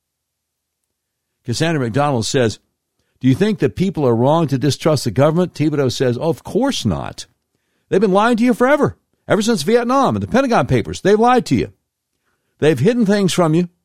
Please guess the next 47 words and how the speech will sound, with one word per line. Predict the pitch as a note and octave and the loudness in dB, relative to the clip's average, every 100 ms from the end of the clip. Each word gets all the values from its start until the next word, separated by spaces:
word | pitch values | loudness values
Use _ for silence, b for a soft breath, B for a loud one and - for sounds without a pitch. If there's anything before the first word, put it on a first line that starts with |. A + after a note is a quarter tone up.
| _ _ _ | _ _ _
They've | G#2 A2+ | -4 -2
made | D#3+ B3 | 0 0
sure | - G#3 G#3 G3 - _ _ _ | 2 2 2 -2 -6 _ _ _
that | - | -4
you're | G2 F#3+ | 0 2
looking | A#3 G3+ G3 | 2 0 0
in | F3+ | 2
the | C#3 | 2
wrong | C#3 G3 - | 2 0 0
place | D#3+ D#3 | 0 0
to | C3+ | 0
get | D#3+ | -2
facts | - C#3+ C#3 - | 0 0 0 0
about | A2 G2 | 0 0
what | F#2+ C#3 | -2 0
they | F#3 | 0
have | F3 | 2
done. | E3+ F3 F3+ - _ _ _ | 0 0 -2 -6 _ _ _
They | E2 | -2
want | G2+ D#3+ G#3+ | 0 2 2
you | |
to | A3+ | 0
believe | F#3+ F#3+ F3+ F#3 - _ _ | 2 2 2 0 -6 _ _
what | G#2+ C3+ | -2 0
they | G3+ | -2
say, | - D#3+ D#3 D3+ - - | 0 2 2 0 -6 -4
and | G2+ | -2
they | F#2 | 0
love | F2 B2+ D3+ | 0 -2 0
to | G#3 | 0
lie. | G3+ E3 F3 D#3+ _ _ _ _ _ _ _ _ _ _ _ _ _ - | 2 0 -2 -6 _ _ _ _ _ _ _ _ _ _ _ _ _ -4
They | B2+ | -2
need | E3 | 0
to | C#3+ | -2
cover | E3 F#3 | -2 0
their | F3 E3+ | 2 4
rear | F3 F#3 E3+ | 4 4 4
ends | D3+ D#3 - b b | 0 -2 -6 b b
because | b B2 A#2+ | b 0 0
they | D#3+ | 0
screw | D3 - E3+ E3+ | -2 0 2 2
up | D#3 - | 0 -2
all | B2 D#3+ F3+ | 0 2 2
the | F3+ | 0
time." | - D#3+ C3 B2 | 0 0 2 0
It's | B2 | 0
this | E3 - | -2 -4